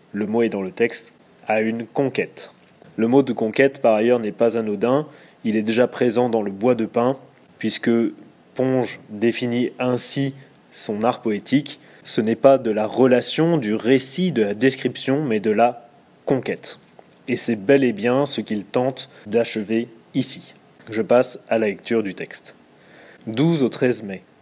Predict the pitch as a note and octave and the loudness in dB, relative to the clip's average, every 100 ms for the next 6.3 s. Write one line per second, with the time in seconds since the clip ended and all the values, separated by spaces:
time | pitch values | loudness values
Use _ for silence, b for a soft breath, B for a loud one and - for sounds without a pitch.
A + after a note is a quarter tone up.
0 | - A#2 B2+ C3+ B2+ B2+ D#3+ D3+ - A#2+ | -6 0 4 4 4 4 6 6 4 0
1 | C3+ C#3+ D3 A2 A#2+ A2+ A2 C3+ C3 G2+ | 4 4 4 -2 0 2 4 4 2 -2
2 | A2+ - C#3 B2+ A2+ - F2 C#3+ F3 - | -4 2 2 2 -2 0 2 2 0 -10
3 | - _ _ _ - A#2 - G2+ B2 - | -18 _ _ _ -4 -2 -2 0 0 4
4 | C#3 A2+ - - _ _ _ _ _ - | 4 4 -2 -20 _ _ _ _ _ -20
5 | - - - E3 C3+ C#3+ C#3 A#2 G#2+ A2 | -20 -8 4 4 6 2 2 0 -2 0
6 | A#2+ A2+ F#2+ | 2 2 -2